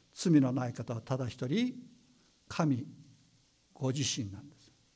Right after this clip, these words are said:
神の一人子なんです。ですから、神の一人子が天から降りてこられて、私たちの罪の身代わりで十字架で命を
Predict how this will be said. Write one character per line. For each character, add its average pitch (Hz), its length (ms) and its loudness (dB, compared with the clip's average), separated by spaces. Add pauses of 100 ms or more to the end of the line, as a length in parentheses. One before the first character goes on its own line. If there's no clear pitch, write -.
(420)
神 147 320 2
の 147 280 -2 (540)
一 - 280 0
人 123 120 -2
子 123 120 -4
な 110 120 -2
ん 98 100 -8
で - 100 -14
す。 - 160 -20 (480)
で 147 120 2
す - 120 -2
か 127 100 -4
ら、 220 260 4 (340)
神 123 240 -2
の 107 120 -4
一 - 220 -2
人 123 120 0
子 120 140 -2
が 214 320 2 (480)
天 123 240 0
か 113 160 -4
ら 107 140 -4 (180)
降 131 100 -2
り 120 100 -4
て 123 120 -6
こ - 180 -6
ら 120 120 -2
れ 113 80 -6
て、 202 320 2 (640)
私 120 340 -4
た 113 80 -6
ち - 120 -8
の 107 140 -8
罪 - 260 -2
の 107 260 -6 (380)
身 120 140 -2
代 110 120 -2
わ 107 100 -4
り 107 120 -6
で 170 260 0 (540)
十 123 180 -4
字 120 200 -6
架 113 180 -6
で 190 280 0 (640)
命 131 460 2
を 190 240 -2